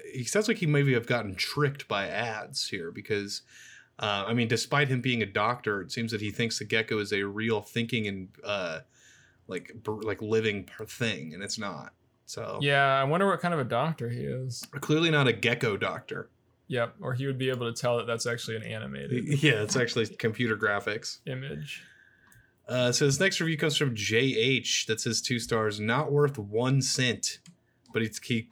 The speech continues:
Speaker 1: formatted as dollar sign point zero one, uh, and says, um, "Two stars, the commercials are great, but the book is not very funny.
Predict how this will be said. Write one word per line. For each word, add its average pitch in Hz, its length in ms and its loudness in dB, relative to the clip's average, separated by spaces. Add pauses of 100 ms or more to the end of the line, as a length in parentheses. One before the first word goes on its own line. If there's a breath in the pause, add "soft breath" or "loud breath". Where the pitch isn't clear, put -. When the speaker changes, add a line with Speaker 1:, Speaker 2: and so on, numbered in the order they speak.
Speaker 1:
formatted 131 560 2
as 104 180 0
dollar 117 400 2
sign 117 360 0
point 113 360 -2
zero 107 400 2
one, 104 460 -4 (720 loud breath)
uh, 107 500 2
and 107 220 -2
says, 110 340 2
um, 101 560 0 (260)
"Two 131 140 0
stars, 117 560 2 (380 loud breath)
the 147 80 2
commercials 170 500 2
are 147 80 6
great, 117 460 2
but 117 120 -4
the 139 60 0
book 135 300 2
is 151 120 0
not 107 280 2
very 98 200 2
funny. 104 520 -2